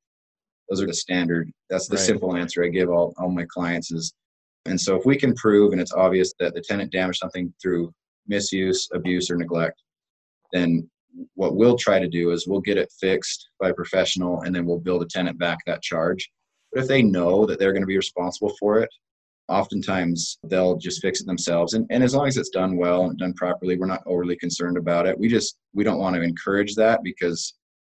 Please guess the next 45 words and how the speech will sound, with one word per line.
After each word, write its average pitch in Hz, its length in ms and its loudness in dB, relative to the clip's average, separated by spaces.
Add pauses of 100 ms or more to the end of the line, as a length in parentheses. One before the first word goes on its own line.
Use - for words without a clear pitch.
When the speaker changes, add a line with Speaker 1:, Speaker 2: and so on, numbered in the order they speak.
(460)
Speaker 1:
a - 60 -2
toilet 127 340 4
seat's 82 260 -6
pretty 82 160 -4
simple. 80 440 -6
If 76 140 -6
there's - 240 -12
something 90 300 -4
more 87 180 -2
significant, 87 720 -4 (180)
we 101 120 2
don't 95 100 2
want 95 140 0
to 87 60 -2
encourage 85 380 -2
that 85 200 0
'cause - 120 -20
then 87 120 -4
there's, 82 260 -2
like, 78 140 -6
some 87 160 -14 (100)
added 85 200 -6
liability 82 680 -2
where 80 160 -6
they're 82 300 -2 (260)
making 95 300 2
Speaker 2:
Yeah. 87 60 0
Speaker 1:
a - 20 -4
repair 85 500 0
and 82 140 0 (160)
they 87 80 0
cause 85 260 -2
damage 80 460 -6
and 80 120 -4
they're 80 140 -4
like, 80 140 -6
"Hey, 92 100 0
you 90 160 0
told 90 200 -2
me 87 80 0
to 82 80 -6
fix - 260 -2
this 80 240 -6
and 76 200 -6 (680)
I, 76 80 -8